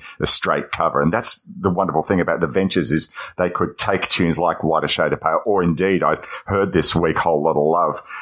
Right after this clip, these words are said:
And whilst I don't necessarily say this replaces what came before it, but they said, "Right, we're gonna do things our way," 'cause if you're going to do someone else's tune,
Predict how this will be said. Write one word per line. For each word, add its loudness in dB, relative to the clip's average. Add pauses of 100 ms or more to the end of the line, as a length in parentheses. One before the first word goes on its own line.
(180)
And 0
whilst 0
I 0
don't -2
necessarily 0
say 0
this 0
replaces 0
what 0
came -2
before 0
it, -10
but -2
they 0
said, 0
"Right, 0
we're 0
gonna 2
do 0
things 0 (340)
our 2
way," 2
'cause 0
if 0
you're 0
going 0
to 0
do 0
someone 0
else's 0
tune, 0